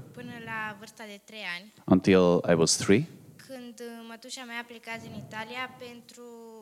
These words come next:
Speaker 1: a ne trimite bani, să ne descurcăm mai bine.
Speaker 2: Until my aunt went to Italy to work and send us some money to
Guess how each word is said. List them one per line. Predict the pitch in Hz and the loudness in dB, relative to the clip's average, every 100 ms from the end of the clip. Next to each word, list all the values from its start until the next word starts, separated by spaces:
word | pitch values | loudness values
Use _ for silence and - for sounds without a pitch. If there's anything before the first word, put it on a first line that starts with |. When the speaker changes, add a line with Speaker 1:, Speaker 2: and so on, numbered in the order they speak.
| 196 | -20
Speaker 1:
a | - 226 | -18 -18
ne | 226 | -18
trimite | - 247 247 220 | -18 -20 -18 -14
bani, | 190 180 196 | -12 -12 -18
să | - 202 | -20 -20
ne | 202 | -20
descurcăm | 202 220 214 - | -20 -20 _ -20
mai | 214 196 | -20 -20
bine. | 185 - - _ | -20 -20 -20 _
Speaker 2:
Until | 98 92 101 | 2 6 6
my | 98 90 90 | 8 6 4
aunt | 95 98 98 92 | 4 6 6 8
went | 98 95 95 | 8 8 6
to | 101 | 8
Italy | 92 92 95 90 87 87 85 - - | 8 8 8 8 8 6 2 -8 4
to | 85 | 8
work | 85 85 82 - | 10 10 6 4
and | 80 78 | 4 4
send | - 82 85 | 4 6 6
us | 80 | 4
some | - - - 85 80 | 4 2 2 4 6
money | 85 82 82 | 6 6 0
to | - 80 76 73 | 2 4 6 4